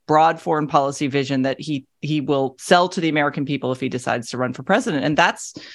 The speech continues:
worrisome. It's still early. He can still work on that. But it, but it was curious to me that someone who's got extremely honed messaging on a lot of things like the covid response, on, you know, woke stuff,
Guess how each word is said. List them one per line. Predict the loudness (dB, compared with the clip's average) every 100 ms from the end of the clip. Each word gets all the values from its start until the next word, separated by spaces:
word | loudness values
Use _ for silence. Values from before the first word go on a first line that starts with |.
| -20 _ 0
worrisome. | 2 2 0 -2
It's | 0
still | 0 2
early. | 0 0 -2
He | 0
can | -2
still | 2 2 4
work | 4 4
on | 4
that. | 2 2
But | 0
it, | 0 2
but | 2
it | 2
was | -2
curious | 0 2 2 0
to | -2
me | 0
that | 0 -2
someone | -2 0
who's | -2 0
got | 0 0 -4 -20 -6
extremely | -4 -2 0 0 2 0
honed | 0 0 0 0
messaging | 0 0 -2 0 0 0
on | -2
a | 2
lot | 2 2
of | 0
things | -2 -2 -2
like | -4
the | -4
covid | 4 4 4
response, | -2 2 4 4 0 -2
on, | 0 0 -2
you | -6 -6
know, | 0
woke | 4 4 2
stuff, | 2 2 2 -10